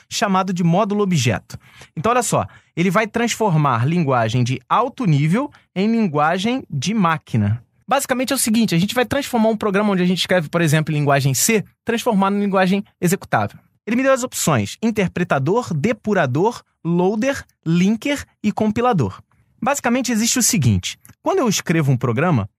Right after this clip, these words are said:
eu estou escrevendo um código fonte. E eu quero transformar isso num código executável,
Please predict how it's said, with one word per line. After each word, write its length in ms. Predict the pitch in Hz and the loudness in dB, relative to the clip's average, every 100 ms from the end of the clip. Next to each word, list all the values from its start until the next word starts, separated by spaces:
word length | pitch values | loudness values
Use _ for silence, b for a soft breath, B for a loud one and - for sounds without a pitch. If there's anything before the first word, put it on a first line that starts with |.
| _ | _
eu 100 | 131 | -4
estou 240 | 139 180 185 | -2 -2 -2
escrevendo 680 | - 190 151 131 160 196 - - | 0 0 2 2 2 -2 -4 0
um 160 | 185 - _ _ _ | 0 0 _ _ _
código 380 | 180 190 202 220 | 2 2 2 -2
fonte. 680 | - - 175 127 - 82 95 | -6 -4 2 2 0 -6 -4
E 80 | 208 | -2
eu 140 | 294 226 | 0 -2
quero 500 | - 233 254 113 - _ _ | -2 0 0 -2 -6 _ _
transformar 580 | 202 220 - 180 175 175 | -2 0 0 0 2 2
isso 380 | 208 247 - 127 | 0 -2 -4 0
num 180 | 170 214 | 2 0
código 600 | - 160 165 175 220 - - | -2 0 0 -2 -4 -6 -2
executável, 880 | 196 180 220 262 - 156 107 90 | 0 0 -2 -6 -2 -2 -2 -6